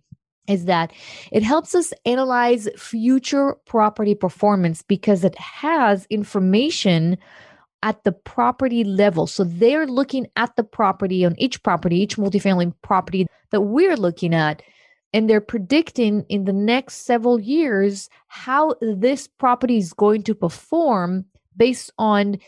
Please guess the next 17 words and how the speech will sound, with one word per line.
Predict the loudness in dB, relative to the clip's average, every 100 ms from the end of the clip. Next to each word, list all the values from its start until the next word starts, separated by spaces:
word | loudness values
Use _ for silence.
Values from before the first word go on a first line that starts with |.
| _ -6
the |
property's | -6 -2 -2 0 -2 -2 0 -2 -4 -16 _ _ -6
past | -2 -2 -2
performance | 0 0 0 -2 -8 -10 -4
and | -2 0
the | 0
market's | 0 0 0 0 -4 -4
past | -2 -2
performance | -4 -2 0 0 0 -2 -6 -4
and | 0
the | 2
market's | 2 0 0 -4 -4
prediction | -2 -2 2 0 0 0 2
and | 0
a |
submarket's | 0 -2 -2 -2 -2 -4 -4
prediction. | -2 0 -2 -4 -10 -12